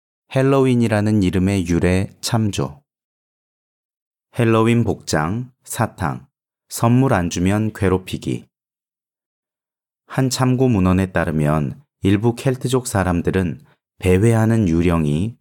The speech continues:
그들을 자신과 같은 부류로 착각하도록 악령 복장을 했습니다. 그러면 유령이 자신들을 괴롭히지 않을 것이라고 생각했기 때문입니다.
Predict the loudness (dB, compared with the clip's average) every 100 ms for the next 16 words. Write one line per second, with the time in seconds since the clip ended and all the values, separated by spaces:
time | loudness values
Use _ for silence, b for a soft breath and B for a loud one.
0 | -2 0 2 0 0 -4 0 0 2 2
1 | 0 -2 -6 -6 0 2 2 0 0 2
2 | 2 0 -4 -2 -4 -2 -4 0 0 0
3 | -6 _ _ _ -4 2 4 4 4 2
4 | -2 -4 -4 -2 0 -2 -2 -2 -2 -6
5 | -8 _ _ _ _ _ _ _ -4 0
6 | 2 2 0 -2 0 2 2 2 0 -2
7 | -6 0 0 2 0 0 -2 -2 -2 -2
8 | 0 2 0 0 -4 -4 -4 -2 0 -2
9 | 0 0 0 -2 -4 -4 -4 -2 -2 -2
10 | -2 -4 -4 -8 -12